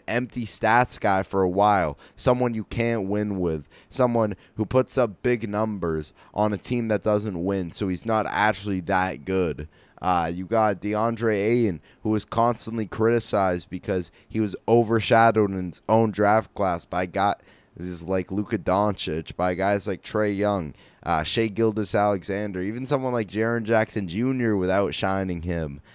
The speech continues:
uh, at times. Cameron Johnson, that pick was clowned so hard by almost everyone because everyone was thinking it was way too high.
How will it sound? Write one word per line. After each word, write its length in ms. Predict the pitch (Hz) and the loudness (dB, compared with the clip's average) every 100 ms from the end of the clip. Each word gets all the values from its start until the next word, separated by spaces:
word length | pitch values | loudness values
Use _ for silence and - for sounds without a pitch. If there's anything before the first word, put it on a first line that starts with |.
| - - | -20 0
uh, 180 | 87 85 | 2 4
at 300 | 82 90 82 | 2 0 -2
times. 400 | 101 90 82 78 | -2 -2 -2 -6
Cameron 400 | - 120 123 113 | -2 0 0 -2
Johnson, 640 | 90 107 143 147 - 85 69 - - | 0 2 2 0 -2 -4 -6 -18 -6
that 220 | 151 151 | 0 0
pick 280 | - 131 - | 0 -2 -2
was 160 | 110 - | -6 -6
clowned 640 | - - 120 117 113 107 101 _ | -10 -6 0 0 0 -2 -10 _
so 720 | - - - 170 175 160 135 | -12 -10 -2 4 6 6 4
hard 580 | 107 104 90 71 69 76 _ _ _ _ _ - | 6 6 6 2 -6 -16 _ _ _ _ _ 4
by 300 | 113 107 98 | 6 6 4
almost 460 | 123 127 113 - - | 0 2 0 -2 2
everyone 800 | 139 135 131 110 92 85 78 | 4 4 4 2 2 -2 -4
because 320 | 78 85 110 104 | -10 -10 -6 -2
everyone 400 | 120 123 120 107 | -2 -2 -2 -4
was 160 | 101 | -6
thinking 280 | 110 101 98 | -8 -8 -6
it 40 | |
was 240 | 98 101 98 | -4 -4 -8
way 720 | 104 120 143 151 151 151 135 | -10 -6 0 2 4 4 0
too 400 | - 110 92 85 | -2 -4 -2 -2
high. 540 | 85 78 67 65 67 | -2 -2 -6 -10 -12